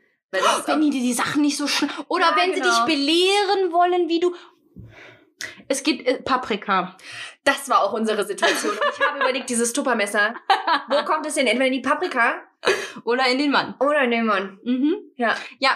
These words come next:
Speaker 2: also mein Freund hat auch eine, so eine Pritz-, äh, es macht mich wahnsinnig. Und wenn, also unser Deal ist, ich schnippel die Sachen klein und er kocht es dann. Zum Beispiel, wenn wir,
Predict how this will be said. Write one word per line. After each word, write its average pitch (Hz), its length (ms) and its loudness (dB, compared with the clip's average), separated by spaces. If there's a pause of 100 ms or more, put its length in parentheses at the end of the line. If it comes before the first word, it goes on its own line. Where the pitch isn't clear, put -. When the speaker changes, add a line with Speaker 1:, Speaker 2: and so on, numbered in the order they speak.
(140)
Speaker 2:
also 277 220 2
mein 285 220 2
Freund 294 220 0
hat 311 140 -2
auch 269 140 0
eine, 277 420 0
so 240 120 -6
eine 269 160 2
Pritz-, 254 340 -4
äh, - 500 -6 (480)
es 294 120 -2
macht 320 140 2
mich 311 140 -4
wahnsinnig. 302 400 0
Und 277 160 0
wenn, 330 120 4 (760)
also 220 340 2 (400)
unser 285 260 2
Deal 302 280 0
ist, - 440 -4
ich 294 200 -2
schnippel 339 560 0
die 302 140 -2
Sachen 294 320 0
klein 302 320 0
und 302 80 -4
er 277 160 2
kocht 254 400 -2
es 202 100 -8
dann. 180 220 -2
Zum 240 160 -8
Beispiel, 269 400 0
wenn 247 260 2
wir, 247 240 2